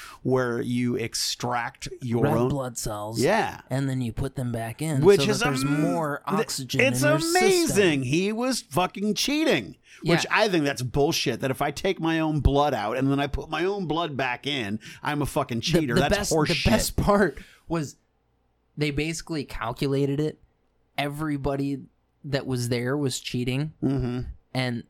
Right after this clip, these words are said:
Speaker 2: the only people that weren't were the people that finished in, like, forty-seventh place.
Speaker 1: Wow.
Speaker 2: I didn't even know forty-seven people were running that race. That's not the exact number,
Speaker 1: You mean
Speaker 2: listeners.
Speaker 1: riding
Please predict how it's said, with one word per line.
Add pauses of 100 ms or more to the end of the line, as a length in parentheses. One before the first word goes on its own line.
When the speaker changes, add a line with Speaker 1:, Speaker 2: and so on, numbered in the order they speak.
(160)
Speaker 2:
the
only
people
that
weren't
were
the
people
that
finished
in,
like,
forty-seventh
place.
Speaker 1:
Wow. (260)
Speaker 2:
I
didn't
even
know
forty-seven
people
were
running
that
race.
That's
not
the
exact
number,
Speaker 1:
You
mean
Speaker 2:
listeners.
Speaker 1:
riding